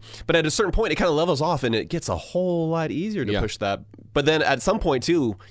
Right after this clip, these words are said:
Speaker 1: you start going down the other side, and the ball just takes off, and without any effort at all, you're moving.
Speaker 2: Think about how much progress you can really make in thirty years when you can have a term life policy to cover you, let's say, from thirty-five to sixty-five or thirty to sixty.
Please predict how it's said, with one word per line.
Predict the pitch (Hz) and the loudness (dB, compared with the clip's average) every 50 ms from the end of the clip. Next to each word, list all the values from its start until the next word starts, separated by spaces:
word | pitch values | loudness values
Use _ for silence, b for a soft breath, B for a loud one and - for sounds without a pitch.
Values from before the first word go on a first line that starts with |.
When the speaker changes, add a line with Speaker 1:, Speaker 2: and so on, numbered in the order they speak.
| B | B
Speaker 1:
you | - 117 | -10 -6
start | - 113 98 | -2 -2 0
going | 104 101 98 | 0 0 0
down | 95 92 | 0 0
the | 92 98 - | -2 -2 -2
other | - - 156 180 190 190 175 160 131 123 | 0 0 2 4 4 4 4 2 2 0
side, | 117 - 120 107 104 104 101 104 | 0 0 2 2 2 2 2 0
and | 101 101 | 0 -2
the | 98 | -2
ball | 95 101 98 98 | 0 0 0 0
just | 95 95 - - | -2 -4 -6 -4
takes | - 113 101 95 - - | -4 -4 -4 -4 -2 -2
off, | 101 92 90 - | -2 -2 -2 -2
and | 98 95 98 | -2 -2 -2
without | 98 - 110 104 - - | -2 0 0 -2 -2 -2
any | 101 113 110 104 - | -2 -2 0 0 -2
effort | - 95 - 98 87 | -2 -4 -4 -4 -4
at | 85 85 87 | -4 -2 0
all, | 101 107 101 92 82 82 - B B B B B B B | 2 2 2 2 0 -2 -4 B B B B B B B
you're | 87 85 | -4 -2
moving. | 82 85 78 67 73 71 71 - - | -2 -2 -4 -4 -6 -10 -10 -10 -4
Speaker 2:
Think | - 208 294 | -4 -2 0
about | 349 302 139 123 | 0 0 0 0
how | 151 | 0
much | 143 131 - | -2 -2 0
progress | - 117 107 98 90 - - | 0 0 0 0 -2 -4 -6
you | 101 | -4
can | 98 95 95 | -4 -2 -2
really | 95 92 | -2 -2
make | 92 87 82 - - | -2 -4 -6 -6 -6
in | - 104 101 | -6 -6 -2
thirty | - 104 98 98 | -2 -2 -2 -2
years | 92 87 85 82 92 - - | -2 -4 -4 -6 -8 -8 -6
when | - 110 110 | -4 -2 -2
you | 107 | 0
can | 120 117 | 0 0
have | 139 147 131 | -2 -2 -2
a | 113 | -2
term | - 127 123 120 | -4 -4 -2 -2
life | 113 107 104 | -2 -2 -2
policy | - 113 104 98 95 - 101 | -2 -2 -2 -2 -2 -4 -6
to | 98 | -4
cover | - - 190 143 | -2 -2 -2 0
you, | 117 110 113 117 B B B B B B | 0 0 -2 -2 B B B B B B
let's | - 113 110 - | -4 -2 0 0
say, | 113 101 101 | 0 0 0
from | - 113 107 123 - _ _ - - - | 0 -2 -4 -4 -6 _ _ -20 -14 -8
thirty-five | - 90 92 95 - 98 95 | -4 -4 -2 -2 -2 -2 -2
to | 95 107 | -2 -2
sixty-five | - 175 - - 107 - 85 - - - - | -4 -4 -4 -4 -4 -4 -4 -6 -6 -8 -6
or | 123 | -6
thirty | 113 - 117 98 90 92 95 | -4 -2 -2 -2 -2 -4 -6
to | - - 107 | -6 -6 -4
sixty. | - - - - - 82 82 | -4 -4 -4 -4 -6 -8 -8